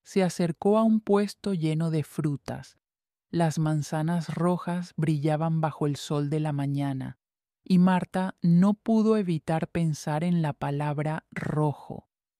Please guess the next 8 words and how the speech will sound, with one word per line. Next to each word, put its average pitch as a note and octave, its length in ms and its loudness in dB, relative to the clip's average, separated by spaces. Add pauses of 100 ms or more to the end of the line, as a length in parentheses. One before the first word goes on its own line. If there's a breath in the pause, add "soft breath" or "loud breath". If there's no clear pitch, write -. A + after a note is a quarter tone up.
(360)
"Rojo", - 680 -2 (420)
dijo D#3+ 340 0
en D#3 160 2
voz D3 240 0
baja, C#3 460 -4 (400)
practicando E3 840 0
la E3 160 0
pronunciación. C#3 1000 -4